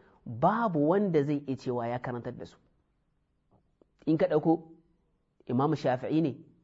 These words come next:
Imamu Maliki ne, Imamu Hanbali ne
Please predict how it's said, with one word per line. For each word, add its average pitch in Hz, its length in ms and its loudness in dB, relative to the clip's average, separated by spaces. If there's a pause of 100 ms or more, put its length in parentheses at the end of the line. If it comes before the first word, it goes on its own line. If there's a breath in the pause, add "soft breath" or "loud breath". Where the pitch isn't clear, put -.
(120)
Imamu 147 340 2
Maliki 127 420 2
ne, 135 140 0 (220)
Imamu 156 300 2
Hanbali 143 460 0
ne 135 140 0